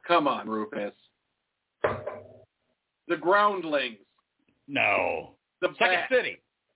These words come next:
Speaker 2: No, not Second City. Uh,
Speaker 1: Saturday Night Live.
Speaker 2: Austin,
Speaker 1: Friday.
Speaker 2: Texas comedy show troupe.
Speaker 1: The Weenuses.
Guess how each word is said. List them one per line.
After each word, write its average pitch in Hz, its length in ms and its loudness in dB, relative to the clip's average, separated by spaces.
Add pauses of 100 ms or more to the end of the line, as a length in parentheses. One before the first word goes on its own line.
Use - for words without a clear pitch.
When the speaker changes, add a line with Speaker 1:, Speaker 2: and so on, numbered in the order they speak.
(240)
Speaker 2:
No, 104 320 -6
not 110 200 -14
Second 98 320 -12
City. 82 280 -14 (300)
Uh, 113 400 -4 (1120)
Speaker 1:
Saturday 262 260 0
Night 240 80 -2
Live. 208 220 -2 (1600)
Speaker 2:
Austin, 101 340 -6
Speaker 1:
Friday. 196 360 -2
Speaker 2:
Texas 92 600 -8 (260)
comedy 92 800 -2 (140)
show 85 640 -4 (220)
troupe. 87 520 2 (680)
Speaker 1:
The - 1080 -8
Weenuses. 190 840 0